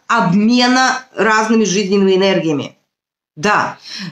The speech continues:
Но человек, монетизируя в деньги жизненную энергию, а, такс. <laughs> Секундочку, ровно минуту, ровно минуту.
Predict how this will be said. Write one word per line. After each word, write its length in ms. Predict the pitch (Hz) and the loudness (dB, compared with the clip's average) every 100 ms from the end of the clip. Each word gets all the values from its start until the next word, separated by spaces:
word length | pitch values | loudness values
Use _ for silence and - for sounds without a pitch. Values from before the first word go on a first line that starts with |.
| - | -4
Но 220 | 180 240 | 0 0
человек, 520 | 240 254 254 311 349 | 2 0 2 0 0
монетизируя 1040 | 233 247 262 262 240 190 196 311 294 226 190 | 2 2 2 2 0 0 0 2 2 2 0
в 160 | 165 | -2
деньги 460 | 156 247 294 247 185 | -2 0 2 0 -2
жизненную 680 | 165 196 269 202 190 180 175 | -2 0 0 0 0 2 2
энергию, 680 | 180 294 285 175 165 143 _ _ _ _ _ _ _ _ 147 _ _ _ - - - - _ _ _ _ _ | 2 2 0 0 -2 -4 _ _ _ _ _ _ _ _ _ _ _ _ -20 -20 -20 -20 _ _ _ _ _
а, 600 | 220 294 294 254 214 196 | 0 2 2 2 0 0
такс. 480 | 302 277 202 - - | 0 2 0 -2 -2
<laughs> 1040 | - 247 415 466 - 508 466 494 440 440 | 0 2 2 2 2 2 2 2 0 0
Секундочку, 720 | 440 - 415 349 370 - 427 | -2 0 0 2 0 0 0
ровно 360 | 415 330 320 415 | 2 0 2 2
минуту, 600 | 370 294 269 262 294 285 | 2 2 2 0 -2 0
ровно 440 | 240 262 320 370 339 | 0 0 2 2 2
минуту. 520 | 294 220 180 180 | 2 2 0 -2